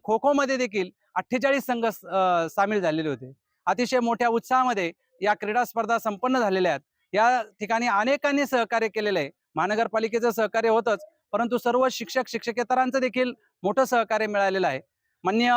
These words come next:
प्रशासनाधिकारी जुबेर पठाण सर यांचंही मार्गदर्शन लाभलं. महानगरपालिकेचे आयुक्त आदरणीय डांगे साहेब यांनी उद्घाटन या ठिकाणी केलं. न्यूयॉर्क कॉलेजचंही मोठं सहकार्य मिळालं. न्यूयॉर्क कॉलेजचे प्राचार्य आदरणीय सागळे सर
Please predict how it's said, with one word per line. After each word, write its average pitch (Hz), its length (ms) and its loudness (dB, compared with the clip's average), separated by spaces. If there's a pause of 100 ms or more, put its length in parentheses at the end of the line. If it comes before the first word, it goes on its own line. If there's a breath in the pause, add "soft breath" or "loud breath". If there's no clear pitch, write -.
(160)
प्रशासनाधिकारी 233 680 0
जुबेर 214 320 2
पठाण 233 320 -2
सर 190 200 0 (420)
यांचंही 220 320 0
मार्गदर्शन 247 540 2
लाभलं. 233 320 0 (380)
महानगरपालिकेचे 240 840 0
आयुक्त 220 420 0 (520)
आदरणीय 240 400 0
डांगे 226 380 0
साहेब 180 260 -2 (420)
यांनी 220 300 2
उद्घाटन 233 480 0
या 262 80 0
ठिकाणी 226 300 -2
केलं. 185 320 0 (280)
न्यूयॉर्क 233 320 2
कॉलेजचंही 254 480 2
मोठं 254 280 2
सहकार्य 220 420 0
मिळालं. 175 360 0 (320)
न्यूयॉर्क 214 300 2
कॉलेजचे 240 340 0
प्राचार्य 233 440 0
आदरणीय 233 440 0
सागळे 240 340 2
सर 190 180 0